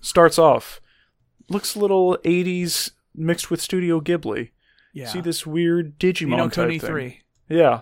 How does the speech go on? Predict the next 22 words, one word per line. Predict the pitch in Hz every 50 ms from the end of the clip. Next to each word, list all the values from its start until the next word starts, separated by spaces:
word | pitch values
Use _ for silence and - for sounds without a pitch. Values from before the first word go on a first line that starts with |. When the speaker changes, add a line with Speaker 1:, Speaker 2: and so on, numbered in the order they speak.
| _ _ -
Speaker 1:
that's | - 160 156 -
what | - - 160 170
we, | 180 180
th-, | 175 - - - -
that's | - 165 175 175 -
what | 190 175 170 -
Chris | - 175 -
called. | - - 185 170 147 147
He |
Speaker 2:
I | 170
Speaker 1:
was | 151 -
Speaker 2:
said | 151
Speaker 1:
like, | 190 175
Speaker 2:
that | 185 175 165 156
Speaker 1:
"Ni | 165
no | 165 170
Speaker 2:
multiple | 160 175 185 202
Speaker 1:
Kuni." | 202 190
Speaker 2:
times. | 160 143 131 131 123 - - -
Speaker 1:
Yeah, | 160 185 185 147 - _ _ _ - - - - - - _ _ _
and | - 143 147
then | 147 151 151 151 147 147 147